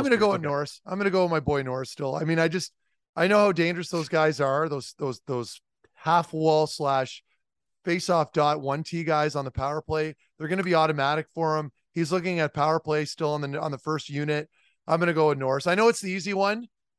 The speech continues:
Speaker 2: but, um, he's a, he's a pure scorer. I mean, like, he's thirty-five tucks,
Speaker 1: I know.
Speaker 2: twenty assists. You know
Speaker 1: I
Speaker 2: you're
Speaker 1: cha-,
Speaker 2: gonna get
Speaker 1: changed my
Speaker 2: more
Speaker 1: mind.
Speaker 2: goals from him. Pardon?
Speaker 1: Yeah. I had changed my m-, I was gonna say Norris, then I went to
Speaker 2: Yeah.
Speaker 1: DeBrincat
Speaker 2: I mean,
Speaker 1: because
Speaker 2: De-, DeBrincat,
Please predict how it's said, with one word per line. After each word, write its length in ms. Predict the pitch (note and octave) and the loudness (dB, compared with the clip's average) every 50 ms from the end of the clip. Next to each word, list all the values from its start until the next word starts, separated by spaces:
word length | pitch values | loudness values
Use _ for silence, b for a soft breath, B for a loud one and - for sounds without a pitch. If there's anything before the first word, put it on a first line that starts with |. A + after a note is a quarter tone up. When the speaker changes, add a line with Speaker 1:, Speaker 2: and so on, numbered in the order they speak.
| _ _ - | _ _ -2
Speaker 2:
but, 300 | E3+ E3 E3 D#3+ - - | 0 0 0 0 0 0
um, 400 | E3 D3+ D3 C#3+ C#3 C#3+ - - _ _ | 2 2 2 2 0 -2 -6 -16 _ _
he's 260 | _ - E3+ F#3+ E3 | _ -12 -10 -8 -8
a, 100 | G3+ G3 | -8 -8
he's 140 | F#3 E3 D#3 | -8 -4 -4
a 60 | F3 D#3 | -4 -4
pure 200 | - - F#3 F#3 | -2 0 0 0
scorer. 280 | E3+ - - E3 D#3 | -2 -2 0 0 0
I 40 | C#3 | 0
mean, 200 | C#3 C#3+ C#3+ C#3+ - | 0 -6 -8 -10 -12
like, 160 | G3 F3 - | -16 -16 -16
he's 180 | - - - _ - | -18 -20 -20 _ -6
thirty-five 480 | - B3+ C4 C4+ F#3+ - A3 G3+ F#3 - | -4 -2 -2 -2 0 0 2 0 0 0
tucks, 260 | - F3+ F#3+ - A2 | 0 0 0 0 -2
Speaker 1:
I 20 | A2 | -8
know. 60 | A2 | -12
Speaker 2:
twenty 300 | - E3 F3+ F#3 F#3 F3+ | -8 -6 -6 -4 -4 -4
assists. 580 | D3+ - - - E3 C#3 A#2 - - - - - b b b b b | -6 -6 -4 0 0 0 0 -2 -10 -14 -14 -16 b b b b b
You 120 | E3 F3 | -2 2
know 100 | F#3+ G3+ | 4 6
Speaker 1:
I 40 | G#3+ | 6
Speaker 2:
you're 100 | A3+ A3 | 6 6
Speaker 1:
cha-, 60 | A3 | 4
Speaker 2:
gonna 140 | A3 A3 G#3+ | 2 0 2
get 100 | F3 D#3+ | 4 4
Speaker 1:
changed 120 | F3+ - - | 4 4 4
my 80 | D3 | 2
Speaker 2:
more 80 | C3+ - C3+ | 2 2 2
Speaker 1:
mind. 160 | C#3 C#3+ C#3 | 2 2 0
Speaker 2:
goals 160 | C#3+ D#3+ - | 0 -2 -6
from 180 | - F3 D#3 D#3 | -8 -8 -6 -6
him. 220 | E3 F3+ F#3 E3 _ _ _ _ _ - | -6 -6 -8 -12 _ _ _ _ _ 0
Pardon? 260 | F#3 G3 A3 C#4+ D#4+ B2+ | 2 2 2 2 0 -4
Speaker 1:
Yeah. 220 | B2+ C3 C3+ B2 - _ _ _ _ _ _ _ _ - | -4 -2 -2 -4 -4 _ _ _ _ _ _ _ _ -2
I 80 | C#3+ C#3+ | 0 0
had 140 | C#3 C3 | 0 0
changed 280 | - - D#3+ E3+ E3 C#3 | 0 0 0 0 2 0
my 80 | D3+ C#3+ | -2 -2
m-, 160 | C#3 C#3 C#3 | -2 -2 -2
I 160 | C#3 C#3 D3 | 0 0 0
was 120 | D3 C#3 | 0 0
gonna 160 | A#2+ D#3 E3 D#3 | -2 -4 -4 -4
say 180 | - F3 D#3 | -2 -2 -2
Norris, 380 | D3 C#3+ D3+ D#3 C3+ A#2+ - - - | 0 0 -2 -2 -2 -4 -6 -12 -12
then 100 | B2+ B2+ | -8 -6
I 120 | B2+ C3 | -6 -4
went 260 | B2 C3 C#3 D3 - | -2 -2 -2 -4 -2
to 60 | - | -2
Speaker 2:
Yeah. 260 | D#3 D3+ C#3+ C3+ B2+ A#2+ | 2 2 4 4 2 0
Speaker 1:
DeBrincat 120 | A2+ A2+ A2+ - | -2 -4 -2 -2
Speaker 2:
I 80 | C4 D4 | -2 -2
mean, 100 | F#4+ F4+ | 0 -2
Speaker 1:
because 220 | - - - C#4+ | -2 -2 -4 -8
Speaker 2:
De-, 140 | A3+ F3 G3+ | -8 -8 -10
DeBrincat, 640 | C#3+ E3 - G#3+ G3 D#3 G#3+ B3 D4 - D#4+ - | -10 -4 -2 -2 2 4 4 2 4 2 0 0